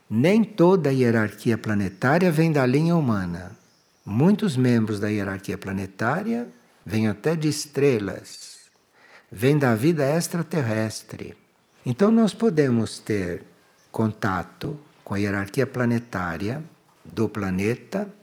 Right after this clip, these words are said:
como podemos, segundo o nosso destino, segundo as atividades das nossas mônadas, podemos ter contato com a hierarquia universal, com a hierarquia cósmica.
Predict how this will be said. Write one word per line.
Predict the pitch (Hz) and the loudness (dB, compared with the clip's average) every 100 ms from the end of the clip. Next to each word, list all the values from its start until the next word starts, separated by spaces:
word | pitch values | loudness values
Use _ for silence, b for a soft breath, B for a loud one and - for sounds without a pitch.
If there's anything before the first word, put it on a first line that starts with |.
| _ b b b | _ b b b
como | - 254 254 | -10 -6 -4
podemos, | 233 202 135 165 240 240 - | -2 0 2 0 0 -2 -2
segundo | 143 123 143 165 | -4 0 2 2
o | 143 | 4
nosso | 120 110 - | 2 0 -4
destino, | 107 120 - - 165 220 214 | -2 -2 -2 -4 0 2 2
segundo | 208 - 131 113 139 151 135 123 113 101 95 92 - - - - - - 80 - b b b b - | 0 -2 -4 0 2 4 4 4 4 2 0 -2 -4 -8 -10 -12 -12 -12 -14 -18 b b b b -14
as | 110 113 | -8 -4
atividades | 117 - 120 113 117 113 107 | -4 -2 0 2 2 0 -2
das | 107 110 | -2 0
nossas | 113 - 127 123 | 0 0 -2 2
mônadas, | 147 196 214 247 233 | 2 4 2 2 0
podemos | - 262 147 165 240 - | -2 -2 2 2 0 -2
ter | - 202 | -4 -4
contato | - 214 208 196 208 - | -4 -4 -2 -4 -4 -6
com | 220 - | -8 -2
a | 214 | 0
hierarquia | 196 156 139 - - 185 233 233 - _ | 0 0 -2 -6 -2 0 0 -2 -12 _
universal, | 147 170 151 143 - 165 156 123 | -2 2 2 0 -2 -2 -2 -2
com | 123 | -4
a | |
hierarquia | 127 127 127 - 170 | -2 -2 -4 -4 -4
cósmica. | - 151 147 123 107 95 - 87 | -2 -2 -2 -2 -6 -8 -12 -16